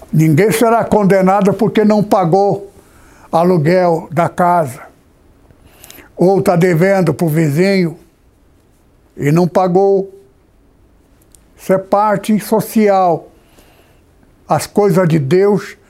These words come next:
têm dom, têm dentro das condições de tá na Bíblia. Mulher não pode ser pastora.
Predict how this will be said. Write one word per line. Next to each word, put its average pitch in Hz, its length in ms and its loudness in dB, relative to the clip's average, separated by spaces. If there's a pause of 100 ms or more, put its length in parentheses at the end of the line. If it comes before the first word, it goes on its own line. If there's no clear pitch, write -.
(1040)
têm 185 240 0
dom, 190 560 -2 (100)
têm 185 200 0
dentro 185 560 -2 (1040)
das 175 220 -4
condições 202 640 -2
de 151 60 -8
tá 208 220 -2
na 214 160 0
Bíblia. 196 560 0 (1160)
Mulher 190 720 0 (340)
não 190 240 0
pode 208 460 -2
ser 220 220 -2
pastora. 240 840 -2